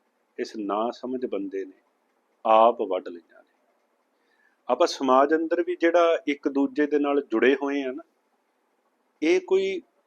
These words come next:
ਪਿਆਰ ਕਰਕੇ ਨਹੀਂ ਜੁੜੇ ਹੋਏ। ਬਹੁਤਾਤ ਬੰਦਿਆਂ ਤੇ ਸਾਡੇ ਇਹੋ ਗੱਲ ਲਾਗੂ ਹੁੰਦੀ ਹੈ,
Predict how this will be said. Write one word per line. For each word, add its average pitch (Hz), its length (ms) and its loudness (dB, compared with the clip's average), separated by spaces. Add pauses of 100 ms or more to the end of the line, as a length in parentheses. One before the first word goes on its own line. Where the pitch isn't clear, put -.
(180)
ਪਿਆਰ 131 340 8
ਕਰਕੇ 147 440 0
ਨਹੀਂ 196 140 -6
ਜੁੜੇ 127 220 -2
ਹੋਏ। - 180 -20 (220)
ਬਹੁਤਾਤ 143 540 6
ਬੰਦਿਆਂ 151 320 2
ਤੇ 143 100 -6
ਸਾਡੇ 127 300 -2
ਇਹੋ 135 200 0
ਗੱਲ 117 220 -2
ਲਾਗੂ 110 300 -2
ਹੁੰਦੀ 104 300 -12
ਹੈ, 123 60 -8